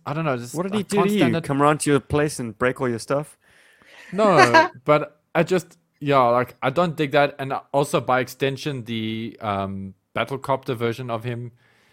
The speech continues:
Speaker 1: like, which is basically him.
Speaker 2: Major Altitude.
Speaker 1: Major Altitude. Like, they both suck. In my, I hate them both. Like, like, I,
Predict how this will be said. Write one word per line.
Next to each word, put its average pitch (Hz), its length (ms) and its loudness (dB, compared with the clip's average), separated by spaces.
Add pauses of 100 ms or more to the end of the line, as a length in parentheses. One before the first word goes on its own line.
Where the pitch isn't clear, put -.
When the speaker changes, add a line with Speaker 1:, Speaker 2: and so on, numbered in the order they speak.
(200)
Speaker 1:
like, 110 220 -2
which 131 260 -4
is 120 60 -10
basically 127 580 0
him. - 60 2
Speaker 2:
Major 165 280 -2
Altitude. 117 760 -6
Speaker 1:
Major 113 320 -4
Altitude. 127 640 -4
Like, 120 380 -2
they 143 140 -2
both 143 220 -2
suck. 95 380 -8
In 127 120 -6
my, 120 280 2
I 139 160 4
hate 135 280 -2
them 104 180 -6
both. 87 360 -6
Like, 113 300 -4 (280)
like, 117 280 -4 (580)
I, 117 160 -2